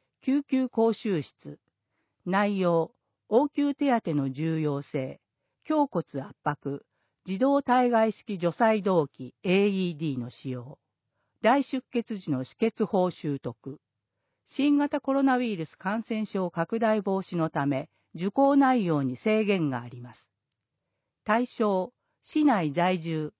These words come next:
在勤、在学者、中学生以上。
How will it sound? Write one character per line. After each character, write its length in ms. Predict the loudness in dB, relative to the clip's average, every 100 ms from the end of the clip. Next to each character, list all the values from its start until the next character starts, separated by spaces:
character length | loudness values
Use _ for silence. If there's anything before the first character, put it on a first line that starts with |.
| -2
在 240 | 0 0
勤、 420 | -2 -4 -2 -4 -2
在 260 | 0 0
学 240 | -4 -8 -12 -10
者、 180 | -10 -12 _ _ _
中 200 | -6 0
学 240 | 2 0 -2 0
生 240 | 2 2
以 140 | 0
上。 300 | -4 -6 -6